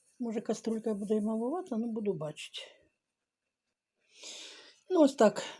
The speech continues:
переложила я, пересипала в другу каструлю, бо бачу, що не поміщається.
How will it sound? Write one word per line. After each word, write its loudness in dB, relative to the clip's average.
переложила 6
я, 4
пересипала 4
в 2
другу 6
каструлю, 4
бо 2
бачу, 0
що 2
не 4
поміщається. 2